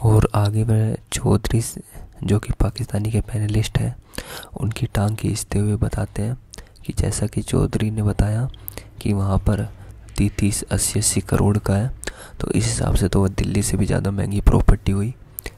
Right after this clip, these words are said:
और इसी बात पे आरजू काजमी भी हंसने लग गई। तो दोस्तों, कैसी लगी आपको वीडियो, हमें comment section के अंदर ज़रूर बताएं, अपनी राय ज़रूर दें और इसी तरह की वीडियो देखने के लिए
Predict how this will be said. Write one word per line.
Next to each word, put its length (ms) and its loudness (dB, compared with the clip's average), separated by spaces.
और 100 -2
इसी 200 -2
बात 300 -2
पे 100 0
आरजू 340 2
काजमी 380 -2
भी 80 4
हंसने 300 0
लग 260 -2
गई। 160 -2
तो 160 2
दोस्तों, 260 6
कैसी 280 0
लगी 260 -2
आपको 340 0
वीडियो, 440 -2
हमें 200 -2
comment 320 -2
section 380 -4
के 60 -2
अंदर 140 -4
ज़रूर 300 0
बताएं, 440 -2
अपनी 280 0
राय 200 0
ज़रूर 340 0
दें 240 -2
और 180 -2
इसी 160 -4
तरह 240 -2
की 140 -10
वीडियो 200 -2
देखने 400 -2
के 160 -4
लिए 300 -2